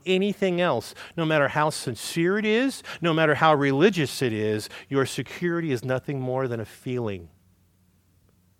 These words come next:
That's it. It's a feeling. As we saw today, and we're gonna continue to see next week, mankind is a moral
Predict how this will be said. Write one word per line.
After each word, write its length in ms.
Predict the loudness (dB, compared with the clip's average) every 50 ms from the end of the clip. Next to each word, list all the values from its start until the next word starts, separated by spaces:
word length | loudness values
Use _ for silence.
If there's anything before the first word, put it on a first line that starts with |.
| _ _ _
That's 240 | -8 -8 -8 -6 -8
it. 220 | -8 -8 -8 -12 -20 _ _ _ _ _ _ _ _ _ _ _
It's 160 | -20 -14 -14
a 60 | -14
feeling. 520 | -14 -14 -16 -16 -14 -14 -14 -14 -18 -20 -20 _ _ _ _ _ _ _ _ _ _ _ _ _ _ _ _ _ _ _ _ _ _ _ _ _ _ _ _ _ _ _ _ _ _ _ _ _ _ _ _ _ _ _ _ _ _ _ _ _ _ _ _ _ _ _ _ _ _ _ _ _ _ _ _ _ _ _ _ _ _ -16 -10
As 120 | -8 -6 -6
we 80 | -6
saw 240 | -4 0 2 2 2
today, 340 | 2 2 0 2 2 2 2
and 140 | 0 0 -2
we're 80 | -2
gonna 160 | -4 -4 -6
continue 600 | -6 -8 -10 -10 -6 -6 -4 -4 -2 -2 -4 -4 -6
to 80 | -6
see 300 | -8 -8 -6 -6 -4 -4
next 380 | -4 -4 -4 -6 -6 -8 -12 -12
week, 300 | -10 -10 -10 -10 -12 -18 _ _ _ _ _ _ _ _ _ _ _ _ _ _ _
mankind 720 | -4 -2 -2 -2 -2 -4 -4 -4 -2 -2 -2 -2 -2 -2
is 160 | -2 -2 -2
a 80 | -2 -4
moral 760 | -4 -4 -4 -2 0 0 2 0 0 -2 -4 -6 -6 -8